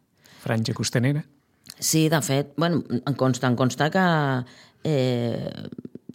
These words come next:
Speaker 2: que la decisió de fa molts anys, eh, de que,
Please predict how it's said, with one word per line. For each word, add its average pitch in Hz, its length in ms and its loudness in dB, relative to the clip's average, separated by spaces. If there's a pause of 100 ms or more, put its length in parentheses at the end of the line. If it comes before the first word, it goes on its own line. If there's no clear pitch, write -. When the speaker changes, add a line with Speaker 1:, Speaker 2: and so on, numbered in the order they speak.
Speaker 2:
que 151 120 0
la 135 120 2
decisió 139 760 2
de 135 160 0
fa 143 160 -2
molts 156 300 2
anys, 156 400 2 (460)
eh, 131 600 0
de 131 300 -4
que, 135 140 -4